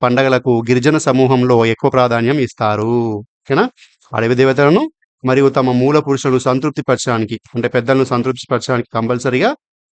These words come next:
వాళ్ళకి జరిగే, జరిపేటటువంటి ఉత్సవాలు గాని, పండగలు గాని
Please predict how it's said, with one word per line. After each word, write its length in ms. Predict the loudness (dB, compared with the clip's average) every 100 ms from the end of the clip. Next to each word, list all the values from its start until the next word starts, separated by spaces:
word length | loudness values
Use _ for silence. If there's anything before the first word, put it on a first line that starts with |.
| _
వాళ్ళకి 220 | -8 -6 -4
జరిగే, 300 | -6 -4 -2
జరిపేటటువంటి 1000 | 0 2 0 0 0 0 2 2 2 -2 _ _
ఉత్సవాలు 400 | -6 0 2 2
గాని, 300 | 2 2 2
పండగలు 380 | 2 0 2 2
గాని 380 | 2 2 0 -2